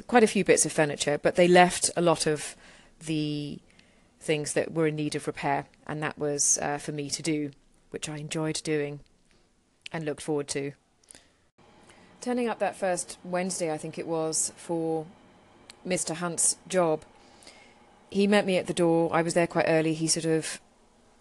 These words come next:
again, walked me around and said if I, if I wanted to use the kettle, I was, I was more than happy to. But I'd,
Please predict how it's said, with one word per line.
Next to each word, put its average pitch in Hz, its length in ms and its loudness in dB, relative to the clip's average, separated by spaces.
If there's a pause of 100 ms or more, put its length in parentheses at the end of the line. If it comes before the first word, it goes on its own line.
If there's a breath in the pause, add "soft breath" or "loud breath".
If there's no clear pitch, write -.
again, 165 400 4
walked 170 280 0
me 165 80 2
around 160 260 2
and 156 80 -6
said 160 160 0
if 160 100 -4
I, 156 180 4 (160)
if - 120 -6
I 165 60 6
wanted 165 320 0
to 175 40 -2
use 165 260 0
the 170 80 -2
kettle, 165 340 0
I 160 80 2
was, 160 260 2
I 156 120 4
was 160 220 0
more 165 200 0
than 156 100 -2
happy 160 240 -2
to. 151 220 0
But 170 160 2
I'd, 180 220 6